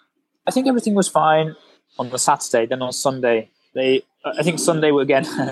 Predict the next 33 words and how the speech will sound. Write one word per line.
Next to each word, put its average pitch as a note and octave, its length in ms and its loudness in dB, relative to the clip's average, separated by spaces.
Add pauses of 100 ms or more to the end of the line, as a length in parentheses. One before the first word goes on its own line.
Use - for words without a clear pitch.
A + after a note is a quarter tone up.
(440)
<laughs> - 160 -20
there E3 160 4
was E3+ 320 4
some C#3+ 280 -2 (320)
controversy C3+ 640 0
in B2 60 -2
the B2 80 -8
sense - 400 -4
that, - 360 -2
um, G#2 420 0 (420)
the B2 60 -4
standard B2 420 -2
of G#2+ 180 -8
the A2 200 -4
handstand A2 360 -4
push-ups. - 500 -6 (360)
So - 140 2
I A#2+ 40 4
don't D3 180 2
know C3 240 2 (120)
how B2+ 160 -4
much B2+ 240 -6
you A#2+ 60 2
kind A#2+ 200 -2
of A2 80 -4
saw A#2+ 540 2
on A#2 120 -6
the, A2 280 0
uh, G#2 300 -8
the - 60 -8
live C#3 480 -2
stream, G#2+ 400 -10
but A#2 220 0